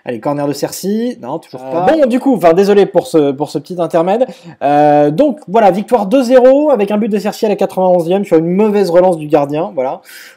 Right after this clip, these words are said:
Speaker 1: Match, euh, pff, et c'était vraiment très, très poussif, hein. Bon, on gagne, c'est le principal. Ça nous permet, euh, d'avoir cinquante-sept points, de nous passer, de passer troisième. Mais attention, hein. Avec la fin de, la fin de saison qu'on a,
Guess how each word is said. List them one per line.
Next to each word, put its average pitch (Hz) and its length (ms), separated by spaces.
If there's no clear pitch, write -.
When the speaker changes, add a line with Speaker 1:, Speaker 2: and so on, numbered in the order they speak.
Speaker 1:
Match, 190 340
euh, 135 220
pff, - 420
et 104 100
c'était - 320
vraiment 123 320
très, - 260
très 180 180
poussif, 151 440
hein. 95 100
Bon, 151 220
on 190 100
gagne, 180 380
c'est - 160
le 214 80
principal. 190 760
Ça - 220
nous 226 120
permet, 202 580
euh, 143 800
d'avoir 139 180
cinquante-sept 240 560
points, 202 160
de 143 60
nous 143 100
passer, 160 340
de 147 60
passer 147 300
troisième. 190 680
Mais 208 120
attention, 175 440
hein. 135 80
Avec 113 200
la 175 80
fin 220 240
de, 202 80
la 165 320
fin 196 160
de 214 40
saison 175 300
qu'on 165 180
a, 185 320